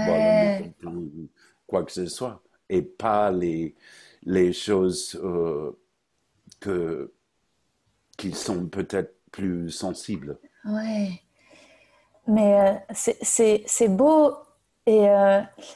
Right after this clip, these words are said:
Speaker 1: c'est vrai que c'est, c'est, c'est très toi, c'est-à-dire, euh, d'aller regarder, euh, le détail, c'est-à-dire que,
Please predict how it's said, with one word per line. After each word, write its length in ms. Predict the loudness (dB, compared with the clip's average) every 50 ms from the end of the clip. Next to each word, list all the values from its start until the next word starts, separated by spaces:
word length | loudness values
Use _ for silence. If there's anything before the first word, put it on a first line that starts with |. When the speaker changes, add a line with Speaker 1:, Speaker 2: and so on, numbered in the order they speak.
| -20 -20 _ -8
Speaker 1:
c'est 180 | -4 0 2 2
vrai 180 | 4 4 2 2
que 60 | 0
c'est, 400 | -2 0 2 4 4 4 4 2 -2
c'est, 340 | -2 0 0 0 0 -4 _ _
c'est 260 | -4 -2 -2 -2 -4
très 260 | -2 0 0 0 0
toi, 420 | -2 0 0 2 2 2 0 -2 -10 _ _ _ _ _ _ _ _ _
c'est-à-dire, 760 | -4 0 0 0 2 4 2 2 2 4 4 4 4 4 4
euh, 480 | 4 4 6 6 4 4 2 0 -2 -2 -6 -8 _ _ _ _ _ _ _ _ _ _ _ _ _ _
d'aller 380 | 2 2 4 6 6 4 4
regarder, 680 | 4 4 4 4 4 4 2 2 2 4 6 6 6 6
euh, 220 | 6 6 6 4 2 0 -4 -4
le 240 | 0 2 4 4 4
détail, 720 | 6 4 2 2 2 2 4 6 6 6 4 4 2 0 -6 _ _ _ _ _ _
c'est-à-dire 600 | -10 -8 -6 -2 0 0 2 4 4 2 2 2 0
que, 440 | 2 4 4 6 4 4 2 2